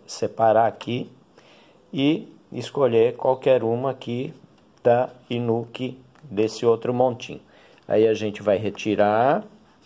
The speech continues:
vamos retirar essas duas coleções daqui. Então já tem aqui o começo, hein?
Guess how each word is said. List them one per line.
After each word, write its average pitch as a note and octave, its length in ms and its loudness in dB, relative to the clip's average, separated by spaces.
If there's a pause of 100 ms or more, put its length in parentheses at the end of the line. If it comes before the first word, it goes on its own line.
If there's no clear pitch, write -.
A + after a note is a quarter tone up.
(540)
vamos G#2 280 0
retirar G2+ 580 2
essas G2 340 -4
duas F#2+ 320 -4
coleções E2+ 600 -8
daqui. D#3+ 640 -2 (500)
Então C#3+ 360 2
já D#3 180 2
tem F3 240 -2
aqui F#3+ 200 -2
o G#3+ 80 0
começo, G#3+ 560 0
hein? E3 240 -2